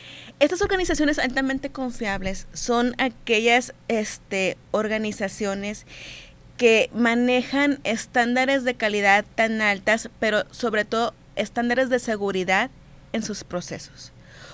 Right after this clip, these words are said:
O sea, la mejor atención todo el tiempo.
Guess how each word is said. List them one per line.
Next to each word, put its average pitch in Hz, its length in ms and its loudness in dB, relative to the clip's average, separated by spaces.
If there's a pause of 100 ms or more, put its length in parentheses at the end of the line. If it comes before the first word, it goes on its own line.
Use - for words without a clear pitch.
(120)
O 214 140 0
sea, 226 100 4
la 214 160 4
mejor 240 300 0
atención 262 640 0 (100)
todo 214 260 -2
el 208 100 -10
tiempo. - 340 -10